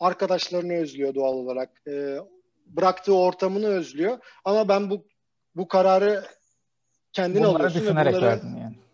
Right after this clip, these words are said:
Speaker 1: bunları düşünerek almak zorundasın zaten. Bunları düşünürsen, e, burada rahat edemezsin.
Speaker 2: Evet.
Speaker 1: E, burada rahat edemezsin. Kafa çünkü sürekli orada olacak. Tabii ki bazen kafan gidiyor oraya,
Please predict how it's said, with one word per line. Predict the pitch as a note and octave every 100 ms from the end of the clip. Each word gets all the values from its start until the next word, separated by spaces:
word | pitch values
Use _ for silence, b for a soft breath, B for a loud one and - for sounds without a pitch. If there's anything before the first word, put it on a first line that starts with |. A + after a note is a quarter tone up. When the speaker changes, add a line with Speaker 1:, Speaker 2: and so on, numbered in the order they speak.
| _
Speaker 1:
bunları | D#3+ F#3 A3+ F#3+
düşünerek | F3 G3 G#3+ G#3
almak | E3+ E3 F3+
zorundasın | D#3+ E3 F3 F3 E3
zaten. | B2+ A2+ A#2+ B2+
Bunları | D3+ E3+ E3
düşünürsen, | D#3+ - A3 G#3+ G3 A#3 - _ _ _ _ _ _ _ _ _
e, | F3+ D#3+
burada | D3 F3+
rahat | F3 F3
edemezsin. | E3+ F#3+ F3 - - _ _ _ _ -
Speaker 2:
Evet. | A#2+ A#2 A#2+ -
Speaker 1:
E, | A2+ A2+ A2+ B2+ D3 _
burada | C3 C#3 F3
rahat | F3 F3
edemezsin. | F#3+ F#3+ C3+
Kafa | - -
çünkü | E3 E3+ E3
sürekli | - F#3 F3+ F3+
orada | F3 E3
olacak. | D3 A2+ A2 -
Tabii | F#3+ A3+
ki | F#3+ D#3+
bazen | D3 D3
kafan | C#3+ C#3 D3+ C#3+
gidiyor | C3+ C#3 D3+
oraya, | C#3+